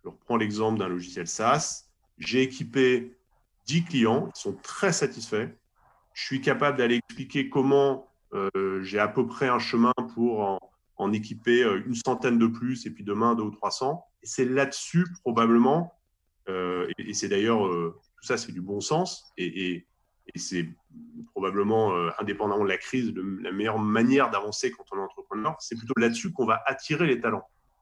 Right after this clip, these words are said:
Et tu vois ce que je veux dire ? Le, le talent, il va moins venir sur, euh, « j'ai levé cinq millions » ou « j'ai dépensé plein de cash en faisant je sais pas quoi ». Ben, il va venir sur des choses encore plus concrètes qu'avant. Euh,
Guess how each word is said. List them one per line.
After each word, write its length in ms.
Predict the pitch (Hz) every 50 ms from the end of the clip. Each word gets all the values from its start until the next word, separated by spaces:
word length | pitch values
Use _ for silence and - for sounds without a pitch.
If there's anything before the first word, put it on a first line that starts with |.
| _ _ _ -
Et 60 | 113
tu 80 | 113 123
vois 80 | 131
ce 80 | 131 131
que 80 | - 123
je 60 | 147
veux 0 |
dire ? 100 | 160 131
Le, 160 | 120 110 104
le 180 | 110 120 120 117
talent, 200 | 127 127 147 160
il 100 | 143 113
va 340 | 113 107 101 - - - _ _ _ -
moins 300 | 110 117 127 139 147 147
venir 360 | 127 131 151 160 170 165 170
sur, 320 | - - - 147 135 127
euh, « 100 | 101 87 - - _ _ _ _ _ _ -
j'ai 120 | 107 113
levé 200 | 113 110 123 123
cinq 260 | 117 131 123 117 -
millions » 500 | 127 120 120 127 131 131 131 135 139 135 123
ou « 100 | 113 110
j'ai 140 | 110 113
dépensé 460 | 113 113 110 113 117 110 - - 117 117
plein 180 | - 120 113
de 100 | 113 117
cash 280 | 123 120 123 120 - -
en 140 | 101 95 98
faisant 220 | 98 107 110 110
je 80 | 104 101
sais 140 | - _ -
pas 80 | 104
quoi ». 400 | 92 - 131 135 147 160 - - _ _ _ _ _ _ _ _ _ _ -
Ben, 120 | 95 -
il 60 | 76
va 80 | 80 101
venir 180 | 101 127 143 139
sur 140 | - 98
des 80 | 98 101
choses 240 | - - 151 143 131
encore 300 | 117 110 - - - _ _ _
plus 200 | - 160 165 170
concrètes 480 | 170 - 127 117 117 - 156 143 - -
qu'avant. 500 | - 117 107 107 120 139 165 - - _ _ _ _ _ _ - _ _ - - _ _ _ - 95
Euh, 400 | 95 95 95 92 92 90 90